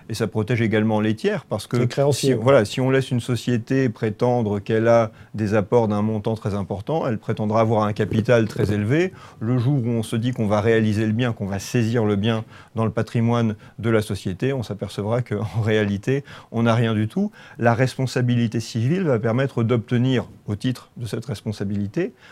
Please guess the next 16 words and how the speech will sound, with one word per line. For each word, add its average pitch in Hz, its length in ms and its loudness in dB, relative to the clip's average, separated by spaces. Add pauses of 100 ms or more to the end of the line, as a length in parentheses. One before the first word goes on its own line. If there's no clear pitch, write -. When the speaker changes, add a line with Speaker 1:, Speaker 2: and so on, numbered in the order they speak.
(140)
Speaker 1:
la 107 120 2
différence 113 640 0
entre 127 500 0 (240)
ce - 180 0
que 120 140 2
le 120 160 6
bien 120 380 4
<laughs> - 40 -12
rapporte 110 500 -2
véritablement 110 840 0 (280)
et 123 120 2
la 120 140 4
valeur 107 380 0
que 127 80 0
l'on 110 180 0
espérait. - 340 -10